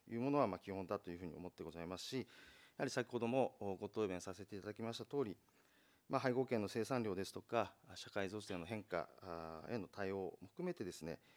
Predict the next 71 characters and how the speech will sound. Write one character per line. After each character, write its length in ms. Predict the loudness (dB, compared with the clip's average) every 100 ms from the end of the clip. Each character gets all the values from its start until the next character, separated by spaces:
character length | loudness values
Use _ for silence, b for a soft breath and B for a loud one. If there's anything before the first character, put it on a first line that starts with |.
| B B B -10
適 180 | -10 -2
正 160 | 0
な、 200 | 2 0 0
あ、 140 | -2
料 120 | -2
金 180 | -4 -4
体 180 | -2 -2
系 180 | -2 -4
の 80 | -2
見 100 | -2
直 180 | -2
し 120 | -2 -4
も 100 | -6
含 220 | -4 -2
め 100 | -2
て、 260 | 0 0 -2 B B B -4
え 680 | 0 0 -2 -6 -10 -12 -6
ー、 20 |
今 120 | -4
後 140 | -2 -2
収 160 | -4
支 140 | -6 -8
の 120 | -10 -14 _ _ -6
計 120 | -6
画 100 | -6
の 80 | -8
見 80 | -6
直 140 | -6
し 140 | -6 -10
も 60 |
含 180 | -8 -4
め 80 | -2
て、 280 | 0 0 -2 -8
え 160 | -8
ー、 40 | -6
検 180 | -6 -6
討 60 |
し 40 | -8
て 60 |
い 20 |
く 80 | -10
必 140 | -8 -4
要 60 |
が 60 | -4
あ 20 |
る 60 | -4
も 120 | -6
の 60 |
と 120 | -10 -12
考 140 | -8
え 120 | -8 -8
て 80 |
い 20 | -10
る 60 |
と 80 | -8
こ 80 | -6
ろ 60 |
で 60 | -6
ご 80 | -8
ざ 100 | -12
い 40 |
ま 120 | -12
す。 260 | -10 -10 -12 _ -14
以 20 |
上 40 |
で 40 | -12
ご 60 |
ざ 80 | -10
い 40 |
ま 120 | -12 -12
す。 220 | -14